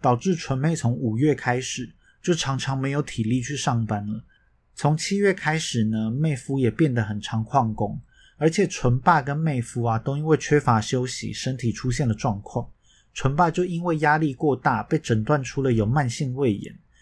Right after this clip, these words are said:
妹夫呢，则是因为太过劳累，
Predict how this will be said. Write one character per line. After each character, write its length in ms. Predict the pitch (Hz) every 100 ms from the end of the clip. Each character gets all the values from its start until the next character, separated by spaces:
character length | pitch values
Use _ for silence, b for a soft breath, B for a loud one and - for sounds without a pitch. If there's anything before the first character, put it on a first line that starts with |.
| b b
妹 240 | 202 196
夫 260 | 165 - 165
呢， 180 | 156 135
则 160 | 131
是 160 | 120 170
因 120 | 160
为 100 | 165
太 240 | 160 170 135
过 180 | 156
劳 220 | 120 104 98
累， 320 | 117 107